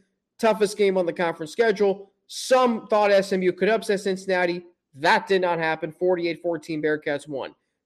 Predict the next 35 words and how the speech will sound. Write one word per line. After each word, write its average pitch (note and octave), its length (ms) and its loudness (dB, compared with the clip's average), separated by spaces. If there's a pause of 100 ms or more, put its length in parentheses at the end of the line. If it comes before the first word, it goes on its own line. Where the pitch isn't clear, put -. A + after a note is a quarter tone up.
(120)
Meaning A#3+ 400 0
Cincinnati's G#3+ 680 -2
outscored G3 440 0
S G3+ 180 -4
M F#3+ 160 -2
U E3+ 280 -2 (340)
ninety C4 1000 0 (480)
to G3 720 2 (1160)
twenty-seven G3+ 760 2 (200)
in E3 100 -2
the F3 60 4
last E3+ 360 2
two F#3 180 0
games. D3+ 360 -4 (460)
That G3 280 4
will A#3 160 6
continue G#3+ 520 0
in G3 100 2
this F3+ 200 -2
series. G#3 360 0
I F3 100 4
think G3 300 -2 (140)
i-, F3 180 -2
in E3 140 -4
this D#3 200 -6
series F3 360 0
this D3+ 240 -6
year, G#3+ 280 0 (360)
I G3 140 2
think G#3 280 0
this F#3+ 200 2
game F#3+ 220 0
is E3+ 100 -4
much D#3 220 -4
closer, F3+ 500 0